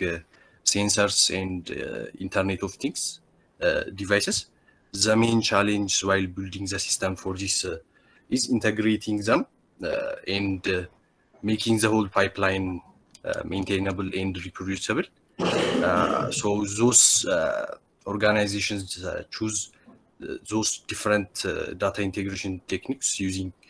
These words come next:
uh, based on their business need and, uh, I T infrastructure. So, uh, there are many types of or different types of, uh,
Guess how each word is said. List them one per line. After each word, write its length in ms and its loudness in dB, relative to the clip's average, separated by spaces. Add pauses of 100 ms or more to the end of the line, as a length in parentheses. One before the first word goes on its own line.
(360)
uh, 120 -4 (220)
based 320 4
on 180 4
their 320 0
business 500 -4
need 200 0
and, 280 -2
uh, 280 -4
I 80 0
T 280 -4
infrastructure. 800 0 (680)
So, 520 0 (640)
uh, 180 -4 (100)
there 160 8
are 160 12
many 460 2
types 420 -2
of 160 -6
or 180 -6 (100)
different 340 -4
types 260 -4
of, 120 -8 (200)
uh, 240 -4